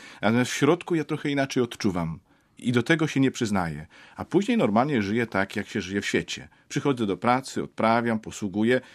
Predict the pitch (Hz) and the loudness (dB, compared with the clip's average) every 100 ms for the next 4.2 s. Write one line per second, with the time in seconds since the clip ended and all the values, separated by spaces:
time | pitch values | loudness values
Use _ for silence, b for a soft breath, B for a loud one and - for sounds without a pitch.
0 | B - 101 98 - 117 143 156 139 120 | B -4 -2 -2 -2 -2 0 -2 -2 -4
1 | 110 117 110 - 104 110 110 101 98 98 | -4 -4 -4 0 4 4 4 2 0 0
2 | - - 123 117 101 95 98 95 85 - | -2 0 0 2 0 -2 -4 -6 -6 0
3 | 110 113 117 104 - 151 - 104 87 - | 0 2 -2 -2 4 4 4 -4 -6 -10
4 | - | -18